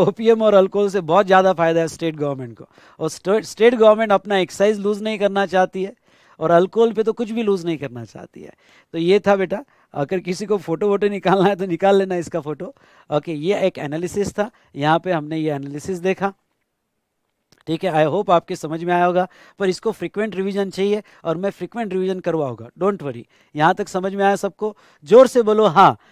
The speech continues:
जितने भी स्टूडेंट्स कनेक्टेड हो गए, ओके, मैंने थोड़ा एनालिसिस लिया,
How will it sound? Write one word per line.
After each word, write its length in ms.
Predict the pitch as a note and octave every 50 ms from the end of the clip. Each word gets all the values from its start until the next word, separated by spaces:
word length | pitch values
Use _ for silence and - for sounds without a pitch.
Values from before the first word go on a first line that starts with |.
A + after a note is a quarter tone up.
| _ _ -
जितने 300 | D3+ E3 F3 - B3+ C4+
भी 100 | C4 C4+
स्टूडेंट्स 400 | A3+ - - A3 G3+ G#3+ A3 -
कनेक्टेड 460 | - G#3 F#3+ G3 G3 - - G3 F#3 F#3
हो 60 | F3
गए, 160 | E3+ F3+ F#3 F3 _ _ _ _ -
ओके, 220 | E3 E3 - G3+ F3+
मैंने 260 | E3 E3 F#3 G3+ G#3+
थोड़ा 240 | - F3+ G3 G3 E3+
एनालिसिस 480 | D#3 E3 F3 F#3+ G3+ F3 A#3 G#3 - G3+
लिया, 160 | G3+ G3+ G#3